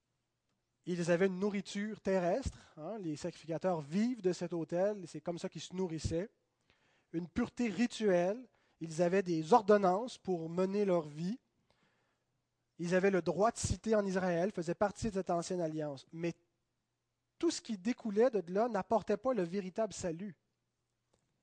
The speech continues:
Être dans l'ancienne alliance et être en Israël ne voulait pas dire avoir la vie éternelle. C'était des promesses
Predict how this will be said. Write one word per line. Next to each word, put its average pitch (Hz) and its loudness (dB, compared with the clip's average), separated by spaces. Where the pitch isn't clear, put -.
Être 240 0
dans 175 -2
l'ancienne 196 0
alliance 208 0
et 208 2
être 208 0
en 196 -2
Israël 208 0
ne 180 -2
voulait 180 -2
pas 190 0
dire 220 -2
avoir 185 2
la 170 0
vie 170 -6
éternelle. 127 -6
C'était 208 0
des 196 0
promesses 214 0